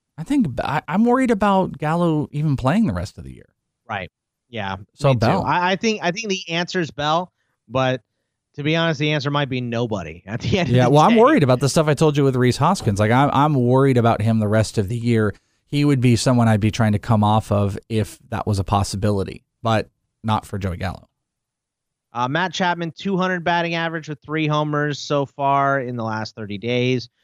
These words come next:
Speaker 2: Austin Riley's down to one eighty-four with, uh, one homer. Uh, Joe,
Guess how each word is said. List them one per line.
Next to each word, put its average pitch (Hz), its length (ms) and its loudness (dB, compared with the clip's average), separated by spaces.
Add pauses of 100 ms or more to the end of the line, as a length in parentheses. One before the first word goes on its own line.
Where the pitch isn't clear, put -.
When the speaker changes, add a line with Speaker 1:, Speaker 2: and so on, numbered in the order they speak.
(220)
Speaker 2:
Austin 131 380 -4
Riley's 127 420 -2
down 127 280 0
to 120 60 0
one 123 220 -2
eighty-four 120 680 0
with, 107 240 -2 (120)
uh, 101 240 0
one 110 400 -2
homer. 127 560 2 (400)
Uh, 98 120 -4
Joe, 139 360 0